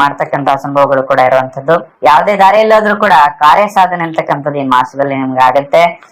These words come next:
ಯಾವ್ದೋ ಜಗಳದ ಪರಿಸ್ಥಿತಿ ಉಂಟಾದ್ರೆ ಆ ಒಂದು ಜಗಳದ ಒಂದು ಪರಿಸ್ಥಿತಿಗೆ ಖಂಡಿತವಾಗ್ಲೂ ಕೂಡ ನೀವು ಕಾರಣ ಆಗಿರೋದಿಲ್ಲ. ಆದ್ರೂ ಕೂಡ ಎಲ್ಲರೂ ಸೇರಿ ನಿಮ್ಮನ್ನ ಈ ಒಂದು ಕಷ್ಟದ ಪರಿಸ್ಥಿತಿಗೆ ತಳ್ಳಿ ನಿಮ್ಮಿಂದ ಲಾಭವನ್ನ ಪಡೆದುಕೊಳ್ತಕ್ಕಂತಹ ಸಂಭವಗಳು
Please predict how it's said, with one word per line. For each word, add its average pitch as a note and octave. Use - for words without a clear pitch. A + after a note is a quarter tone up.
ಯಾವ್ದೋ F3+
ಜಗಳದ F#3
ಪರಿಸ್ಥಿತಿ F3
ಉಂಟಾದ್ರೆ D3+
ಆ B3+
ಒಂದು E3+
ಜಗಳದ G3
ಒಂದು C#3
ಪರಿಸ್ಥಿತಿಗೆ E3+
ಖಂಡಿತವಾಗ್ಲೂ E3
ಕೂಡ E3
ನೀವು C#3+
ಕಾರಣ E3
ಆಗಿರೋದಿಲ್ಲ. D3+
ಆದ್ರೂ F3
ಕೂಡ F3
ಎಲ್ಲರೂ F3
ಸೇರಿ F3
ನಿಮ್ಮನ್ನ D3+
ಈ -
ಒಂದು C#3
ಕಷ್ಟದ D3+
ಪರಿಸ್ಥಿತಿಗೆ D3+
ತಳ್ಳಿ F#3
ನಿಮ್ಮಿಂದ G3
ಲಾಭವನ್ನ F#3
ಪಡೆದುಕೊಳ್ತಕ್ಕಂತಹ D#3+
ಸಂಭವಗಳು C#3+